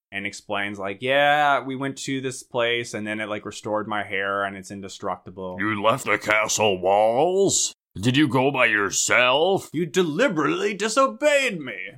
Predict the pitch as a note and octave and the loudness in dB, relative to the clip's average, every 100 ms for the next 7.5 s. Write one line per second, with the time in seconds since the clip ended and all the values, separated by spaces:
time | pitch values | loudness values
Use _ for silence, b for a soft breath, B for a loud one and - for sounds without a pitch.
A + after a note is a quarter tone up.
0 | - E2 C2 B1+ C#2 C2+ _ _ _ _ | -18 -14 -10 -6 -6 -8 _ _ _ _
1 | _ - D2 A#2 A2 G#2 D#2 F2+ - G#2+ | _ -6 -2 0 0 -2 -4 -8 -10 -16
2 | G#2+ G#2 G#2 G2+ - G#2+ G2+ G#2 - - | -14 -16 -14 -14 -12 -12 -12 -14 -12 -8
3 | D#2+ B2 A#2 A#2+ B2 B2+ B2 A2 A2 A#2 | -2 -2 -2 -4 -6 -6 -6 -4 -4 -4
4 | A2+ G#2 G#2+ G2+ G#2 G#2+ A#2 A#2+ - G2+ | -10 -6 -4 -4 -6 -16 -16 -20 -10 -4
5 | G#2 F2+ F2 G2+ G2 G#2+ F3 A3 C4+ C#4+ | 0 0 0 -2 -4 -4 -6 -6 -4 0
6 | D#4+ E4+ F3+ E3+ F3 G3+ G#3 C4 C4+ D4 | 2 2 2 0 0 -2 -2 -2 -2 2
7 | C#4+ B3+ F3+ C3+ | 2 2 -2 -8